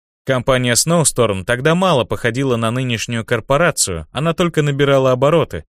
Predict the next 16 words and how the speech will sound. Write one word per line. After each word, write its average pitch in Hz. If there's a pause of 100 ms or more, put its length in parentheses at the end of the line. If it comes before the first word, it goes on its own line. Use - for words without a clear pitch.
хотя 160
об 135
их 127
революционной 123
игре 131
уже 95
говорили. 104 (380)
Просто 180
после 160
Третьей 143
мировой 139
людям 147
было 139
не 135
до 127
развлечений. 113